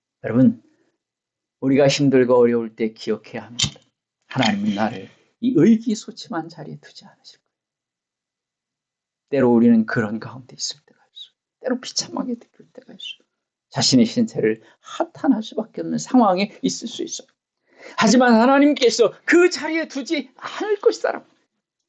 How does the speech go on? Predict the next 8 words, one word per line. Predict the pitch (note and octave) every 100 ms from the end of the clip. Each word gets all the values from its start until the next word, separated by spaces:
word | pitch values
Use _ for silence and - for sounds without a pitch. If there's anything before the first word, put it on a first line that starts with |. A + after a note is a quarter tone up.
| _ _ _
바로 | D3 D#3 D#3 D3+ D3+ D3 C#3 _ _ _
이 | D3 C#3+ C#3
말씀과 | C3+ C3 - C3 B2 B2+
같이 | B2 B2+ - C3 A#2+ A#2+
그렇게 | - D4+ D5 F4+ C#4+ _
하실 | _ - - B4+
것이다. | - C4 - F2 C4+ _ _ _ -
음? | C#3+